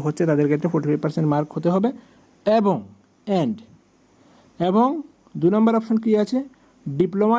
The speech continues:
in nursery teacher education। নরমাল ডিএলএড যেটা সেটা না, কিন্তু সেটা হচ্ছে diploma in nursery teacher education,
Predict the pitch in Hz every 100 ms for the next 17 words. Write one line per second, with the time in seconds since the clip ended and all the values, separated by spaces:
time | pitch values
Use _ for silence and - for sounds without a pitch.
0 | 240 214 196 214 262 240 202 170 160 135
1 | 120 113 - - - _ _ _ _ _
2 | _ _ _ _ - _ _ _ - -
3 | - - - - - 175 208 254 254 175
4 | 196 240 226 214 220 202 180 190 170 165
5 | 170 139 123 - 180 190 185 156 156 180
6 | 208 220 208 190 160 208 214 202 170 151
7 | 127 120 113 113